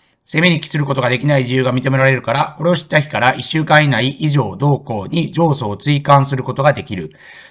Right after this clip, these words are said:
立て二、次に、Xは再審の訴え三百三十八条を提起し、本件判決の取り消しを求めることが考えられる。括弧一、三百三十八条一項三号、事由、該当性。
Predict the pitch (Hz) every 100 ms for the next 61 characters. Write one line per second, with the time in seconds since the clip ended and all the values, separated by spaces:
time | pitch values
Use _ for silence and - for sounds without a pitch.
0 | - 143 165 170 165 175 165 196 165 165
1 | 170 185 143 135 110 165 156 156 151 147
2 | 139 127 165 139 - 131 123 110 113 127
3 | 123 107 127 110 - 135 143 - 147 143
4 | 139 135 139 101 - 135 127 131 135 127
5 | 143 117 113 127 113 120 139 113 113 104
6 | 104 101 98 113 120 - - - - -
7 | 180 180 139 113 147 143 190 196 - 160
8 | 147 123 - 127 113 107 160 - - 113
9 | 110 156 147 117 110 95 - 107 131 139
10 | 147 - 120 131 135 123 127 123 117